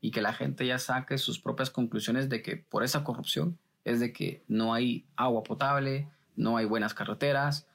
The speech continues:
no hay, eh, buenas escuelas, no hay buen sistema de salud, eh, hay inseguridad.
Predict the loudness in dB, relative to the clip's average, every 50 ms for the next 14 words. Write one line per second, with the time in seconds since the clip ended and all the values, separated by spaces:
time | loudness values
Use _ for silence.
0 | _ _ -2 2 2 4 4 2 2 2 2 0 0 0 0 0 0 0 0 0
1 | 2 2 2 4 2 0 0 -2 -2 0 2 2 4 4 4 2 0 -2 -4 -6
2 | -4 -2 0 2 2 2 2 2 0 0 2 0 0 0 -2 -2 0 0 2 2
3 | 2 0 0 0 2 2 4 4 4 2 2 0 -2 -8 -18 -14 _ -4 -2 0
4 | 2 4 4 4 4 2 2 0 0 0 0 2 2 2 4 4 4 4 2 2
5 | 0